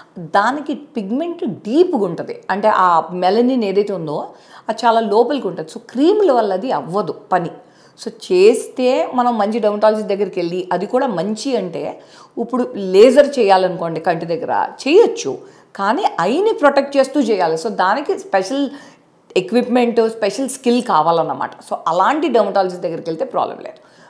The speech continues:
రెండు మోస్ట్ కామన్ మనకి ఇక్కడ హాలో ఉంటుంది. ఈ హాలో అనేది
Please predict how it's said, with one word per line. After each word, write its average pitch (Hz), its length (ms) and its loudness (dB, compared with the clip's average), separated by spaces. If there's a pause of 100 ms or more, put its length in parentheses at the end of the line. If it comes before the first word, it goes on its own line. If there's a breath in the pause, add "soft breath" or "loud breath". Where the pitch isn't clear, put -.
(180)
రెండు 311 240 0 (340)
మోస్ట్ 359 300 4 (120)
కామన్ 220 420 4
మనకి 170 320 -4 (440 loud breath)
ఇక్కడ 226 180 2 (160)
హాలో 254 340 6 (100)
ఉంటుంది. - 260 -10 (440 soft breath)
ఈ 247 40 -2 (100)
హాలో 339 360 4 (120)
అనేది 202 300 -4